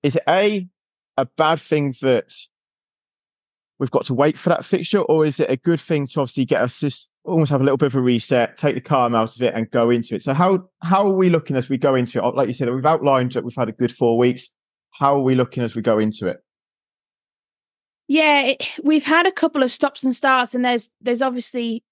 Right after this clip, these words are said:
Speaker 2: um, I say obviously, for people that aren't aware, um, there's bye weeks in this league because sadly Worcester Warriors, who were partnered with the University of Worcester, are no longer in this, in this league. So occasionally there's some bye weeks.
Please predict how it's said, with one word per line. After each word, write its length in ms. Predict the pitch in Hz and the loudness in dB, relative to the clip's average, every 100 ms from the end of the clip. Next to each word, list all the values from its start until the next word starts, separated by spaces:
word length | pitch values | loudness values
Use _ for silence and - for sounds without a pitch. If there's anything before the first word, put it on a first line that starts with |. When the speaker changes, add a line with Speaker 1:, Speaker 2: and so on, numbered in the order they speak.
| _ | _
Speaker 2:
um, 320 | - 220 214 208 | -2 0 0 -4
I 80 | 196 | -4
say 200 | - 190 | 0 2
obviously, 360 | 190 196 208 | 2 0 -2
for 100 | 202 | -2
people 220 | 208 262 226 | 0 0 2
that 120 | 208 | 2
aren't 180 | 214 202 | 2 2
aware, 320 | 208 196 190 - - _ _ - | 2 2 0 -8 -20 _ _ -2
um, 300 | 208 214 202 | 0 0 0
there's 240 | 226 208 | 0 -2
bye 300 | - 247 262 | 0 2 2
weeks 260 | 262 220 208 | 0 -4 -2
in 160 | 233 | -2
this 220 | 220 208 214 | -2 -4 -2
league 260 | 208 208 | -2 -2
because 300 | 202 - 208 | -4 -6 -4
sadly 400 | - 226 214 208 | 0 2 2 0
Worcester 340 | 196 196 - 202 | 0 0 0 2
Warriors, 600 | 202 196 196 190 190 - | 2 4 2 2 -2 -2
who 100 | 202 | -2
were 140 | 196 | 0
partnered 400 | 226 226 196 202 | 0 0 0 -4
with 160 | 202 196 | -4 -2
the 80 | |
University 400 | 202 190 190 - | 0 2 0 0
of 80 | 190 | -2
Worcester, 280 | 196 185 190 | -2 -2 -2
are 120 | 180 | 0
no 180 | 202 196 | 2 2
longer 300 | 196 190 185 | 2 0 -2
in 120 | 185 | -4
this, 300 | 180 180 - - | -6 -8 -6 0
in 120 | 196 | 2
this 200 | 190 208 | 2 2
league. 280 | 202 190 185 | 2 2 0
So 320 | - 196 202 - _ - | 0 2 2 -2 _ -12
occasionally 520 | 202 254 277 254 240 | -2 0 0 0 0
there's 200 | 220 214 | 0 0
some 180 | 214 202 | 0 2
bye 220 | 226 233 | 2 4
weeks. 320 | 214 190 - | 2 0 -4